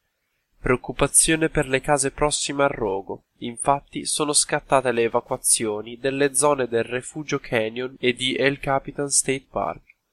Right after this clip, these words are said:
Per domare le fiamme, più di duecento vigili del fuoco starebbero lavorando ininterrottamente.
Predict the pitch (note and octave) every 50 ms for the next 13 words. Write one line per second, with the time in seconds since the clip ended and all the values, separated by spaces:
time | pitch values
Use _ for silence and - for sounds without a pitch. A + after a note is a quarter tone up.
0 | _ _ _ - A#2 A2+ G#2 A#2 A#2 A2+ B2+ C#3 D3 C#3+ B2+ A#2 A2+ - - A#2
1 | A2 G#2 G#2 G2+ G#2 G#2 G#2+ - - - - C3 C3 C3+ C3 B2+ C3 B2+ - -
2 | D3+ D3+ C#3+ - D3 C3+ C3+ D3+ D3 C3+ C3 C3 A#2+ A2+ A#2+ A#2 - - - -
3 | A2 G#2 G#2 G#2 - - A#2+ - - - - C#3 C3+ C#3 C3+ C3+ C3+ C3 B2+ B2
4 | B2 B2 A#2+ C3 C3 C3+ C#3 C#3+ C#3+ C#3+ C#3 B2+ - C3 C#3+ D3+ D3+ D3+ C#3+ -
5 | D3+ D3 - C#3+ C#3+ - - - C#3 C3+ A2 - - - - - - - - -